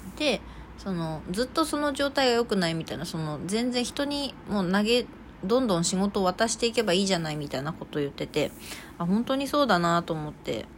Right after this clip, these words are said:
なんか、私もそうなんですけど、どんどんできることが増えると、もうさらに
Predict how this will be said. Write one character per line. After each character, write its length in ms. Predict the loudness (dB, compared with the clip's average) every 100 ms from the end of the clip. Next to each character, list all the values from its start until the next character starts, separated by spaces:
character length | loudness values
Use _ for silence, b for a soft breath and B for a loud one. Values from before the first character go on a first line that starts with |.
| -4
な 60 | -4
ん 40 |
か、 240 | 0 -2 -2 -14 -20 -16 -6
私 220 | -2 0
も 160 | 0
そ 200 | 0 2
う 20 | 2
な 140 | 2
ん 80 | 2
で 100 | -2
す 100 | -2
け 160 | -4
ど、 220 | 2 2 2
ど 180 | 0
ん 60 | 2
ど 140 | 2
ん 60 | 2
で 100 | 0
き 120 | 0
る 100 | 0
こ 120 | 0
と 120 | 0 2
が 120 | 2
増 120 | 2
え 80 | 2
る 120 | 0
と、 380 | 6 8 8 4 B B B -16 -4
も 120 | -4
う 40 |
さ 140 | 2 4
ら 100 | 6
に 260 | 4 0